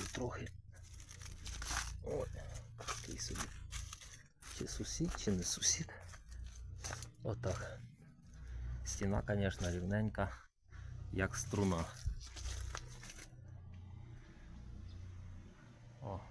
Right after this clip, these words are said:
дивіться. Просто клас.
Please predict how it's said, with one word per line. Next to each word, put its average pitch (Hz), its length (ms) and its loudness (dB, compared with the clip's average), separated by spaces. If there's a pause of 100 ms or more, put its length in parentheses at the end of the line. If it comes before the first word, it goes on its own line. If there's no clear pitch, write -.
(140)
дивіться. 87 500 -4 (3750)
Просто - 420 -4
клас. - 440 -4